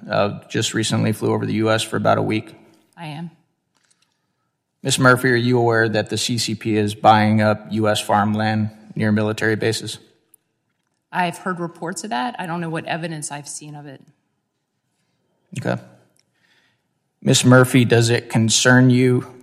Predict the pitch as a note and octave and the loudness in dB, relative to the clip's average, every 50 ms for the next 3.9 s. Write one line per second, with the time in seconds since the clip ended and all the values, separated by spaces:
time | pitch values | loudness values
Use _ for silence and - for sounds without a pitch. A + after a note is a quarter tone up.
0 | - - - - C3 A#2+ A2+ A2 G#2 G#2 A2 A2 A2 G#2+ G#2 G#2+ G#2 A2 A2 G#2+ | -16 -10 -4 0 0 2 2 0 0 -2 -2 0 0 2 2 2 2 2 0 0
1 | A2 G#2+ G#2+ G#2+ A2 G#2+ - A2 G#2+ G2+ G#2+ A2 G#2+ G2 F#2+ A2 G#2 G#2 G2 A2 | 0 -2 -2 -2 -2 -2 0 0 0 0 0 -2 -4 -2 -2 0 -2 0 0 0
2 | A2 G#2+ G#2+ G#2 G#2+ G#2 G#2+ G#2+ G#2 G2 F#2 G#2+ F#2 - G#2+ G#2+ G#2+ A2 A2 G#2+ | 0 2 2 2 2 2 2 2 0 -6 -6 -8 -6 -4 -4 -4 -4 -4 -4 -2
3 | - A#2+ A2 A2 A2 - - G#2+ A2 G#2+ G#2+ A2 A2 A2 A2+ - - | 2 2 2 2 0 -4 -4 -2 0 0 0 -2 -4 -6 -8 -10 -20